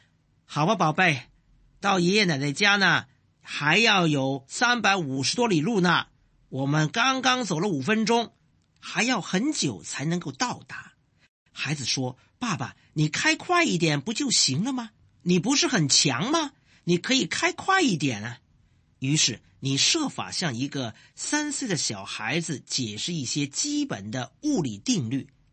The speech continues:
他听不进去。他说，“你很差劲儿。”在某些特点上，你怎么样对一个孩子说呢？你说，“宝贝，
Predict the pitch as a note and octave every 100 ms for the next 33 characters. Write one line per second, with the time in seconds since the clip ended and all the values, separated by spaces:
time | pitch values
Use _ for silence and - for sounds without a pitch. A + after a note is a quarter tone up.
0 | _ - B2 B2+ - - F#3 G3 G#3 B2
1 | - B3+ - _ _ - C#3 B2 C3+ -
2 | _ - D#3+ A3+ C3+ - A#3+ F3 A#3 -
3 | _ _ _ _ _ _ - C#4 F#3 D3+
4 | A#2+ G#2+ C4 C4 - E4+ A#2 D#2 - G2+
5 | _ _ - C#3+ F3 - - G2+ D3+ A#3
6 | G3 F3+ C3+ E3+ - - A#2+ - - -
7 | F3 F3 - _ _ - B2 A#2+ D#3 -
8 | _ _ - G#2 A#2 B2 -